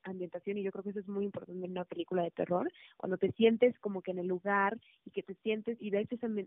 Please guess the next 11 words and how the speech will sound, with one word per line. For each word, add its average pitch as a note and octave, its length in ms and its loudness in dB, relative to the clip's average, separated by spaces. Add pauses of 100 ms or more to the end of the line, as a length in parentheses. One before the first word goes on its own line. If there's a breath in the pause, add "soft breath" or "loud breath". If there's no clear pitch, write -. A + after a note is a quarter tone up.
ambientación F#3 640 -2 (300 soft breath)
y G3 100 -4
todo, A3 400 10
eh, - 260 4
ese G#3+ 260 6
arte A3 280 4
que - 80 -10
está, G#3 260 -2 (160)
que G#3+ 60 -10
están G#3 180 -4
haciendo, G3+ 280 8